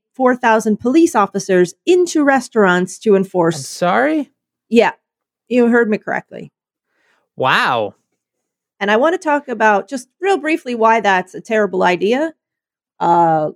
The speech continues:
Speaker 1: I guess the first line is, "Four thousand police officers inside of restaurants enforcing social distancing." Top line,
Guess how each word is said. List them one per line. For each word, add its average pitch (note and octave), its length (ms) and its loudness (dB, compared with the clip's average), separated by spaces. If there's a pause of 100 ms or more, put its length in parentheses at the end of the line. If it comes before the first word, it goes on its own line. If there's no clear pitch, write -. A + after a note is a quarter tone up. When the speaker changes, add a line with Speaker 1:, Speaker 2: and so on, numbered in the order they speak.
(920)
Speaker 1:
I F#3 80 -2
guess G3 220 0
the F#3 100 -2
first B3 340 -4
line B3+ 300 -4
is, F3+ 440 -2 (260)
"Four D4 240 4
thousand C4 500 -2
police G4 400 -4
officers A3 760 0 (360)
inside D#4 560 0
of A3 100 -2
restaurants F3+ 800 -2
enforcing F3+ 560 -2
social E3 380 -8
distancing." E3 640 -6 (300)
Top G3+ 320 -2
line, F3+ 560 0